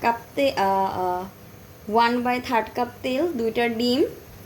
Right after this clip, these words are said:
তারপর হচ্ছে গিয়ে এক টেবিল চামচ হচ্ছে ভ্যানিলা এসেন্স, এক টেবিল চামচ বেকিং পাউডার, আর হচ্ছে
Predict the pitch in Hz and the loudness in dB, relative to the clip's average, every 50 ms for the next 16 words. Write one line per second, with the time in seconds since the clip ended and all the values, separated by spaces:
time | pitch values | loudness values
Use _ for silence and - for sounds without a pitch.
0 | - - - - 202 202 208 - 247 254 262 247 233 - 262 233 240 233 - - | -20 -14 -6 -2 0 0 0 0 0 2 2 2 0 0 -2 -2 0 2 2 2
1 | 220 220 - - 269 262 262 262 262 262 277 254 254 254 254 254 262 233 247 254 | 2 2 0 -2 -4 -2 -2 -2 -2 -2 0 0 0 0 0 -2 -2 -2 -2 0
2 | 226 233 220 226 226 240 247 240 240 240 240 269 285 330 415 - - - - - | 0 0 2 2 2 2 4 4 4 2 0 -2 -2 -2 -2 -4 -6 -14 -16 -18
3 | - - - - - 220 226 220 - 254 247 240 240 240 - 254 254 247 226 208 | -18 -18 -10 -2 0 0 0 0 0 0 0 0 0 0 0 0 0 0 2 4
4 | 220 220 220 269 262 269 - 294 269 269 269 262 294 339 427 571 - - - - | 4 4 4 2 -4 -4 0 0 2 2 2 2 2 2 2 0 -2 -12 -18 -20
5 | - - - - - 220 214 214 247 254 233 226 226 - 262 226 - 226 | -20 -18 -8 -2 2 4 4 4 4 4 2 2 0 0 0 0 0 -2